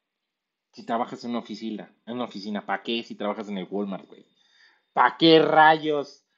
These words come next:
Si trabajas desarrollando software, ¿pa qué? Nunca te vas a enfrentar a otro samurái y aún así te va a hacer pedazos porque no eres ninja.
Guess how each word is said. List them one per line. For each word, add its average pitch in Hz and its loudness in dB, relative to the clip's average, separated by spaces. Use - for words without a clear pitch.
Si - -20
trabajas 139 -6
desarrollando 139 -6
software, 127 -6
¿pa 156 -6
qué? 190 -2
Nunca 233 0
te 190 -6
vas 185 -2
a 202 -2
enfrentar 170 -4
a 143 -6
otro 175 -6
samurái 160 -4
y 196 -2
aún 220 2
así 226 -4
te - -12
va 175 -2
a - -4
hacer - -14
pedazos 165 -8
porque 151 -16
no 160 -10
eres 160 -10
ninja. 180 -12